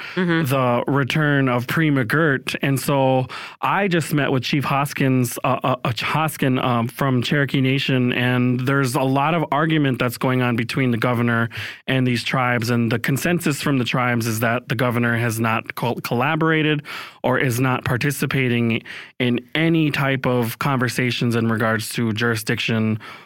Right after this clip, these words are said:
Speaker 2: or policing or, or crimes in Indian country. And so that's them speaking on behalf of their tribal membership. And I think that that's really interesting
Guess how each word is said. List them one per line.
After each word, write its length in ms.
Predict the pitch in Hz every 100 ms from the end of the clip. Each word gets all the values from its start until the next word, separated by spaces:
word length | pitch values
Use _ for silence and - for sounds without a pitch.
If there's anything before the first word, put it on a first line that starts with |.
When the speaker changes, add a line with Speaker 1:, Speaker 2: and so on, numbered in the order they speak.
| _ -
Speaker 2:
or 360 | 117 113 110 107
policing 760 | - 131 127 123 120 113 113 110
or, 540 | 117 113 110 110 110 - - - _ _
or 160 | 117 110
crimes 840 | - 156 147 139 131 120 110 - -
in 160 | 135
Indian 320 | 135 123 117 110
country. 420 | 117 107 113 117
And 140 | 120
so 240 | 123 131 120
that's 500 | 123 123 - - -
them 420 | 123 143 170 156
speaking 480 | 123 - 143 131 127
on 160 | 120 113
behalf 380 | 113 120 113 117
of 100 | 110
their 160 | 113
tribal 320 | 110 127 117
membership. 500 | 113 127 135 - 120
And 80 | 120
I 60 | 120
think 200 | 147 127
that 120 | 127
that's 180 | 123 110
really 360 | 117 127 120
interesting 760 | 120 131 135 113 110 123 117 117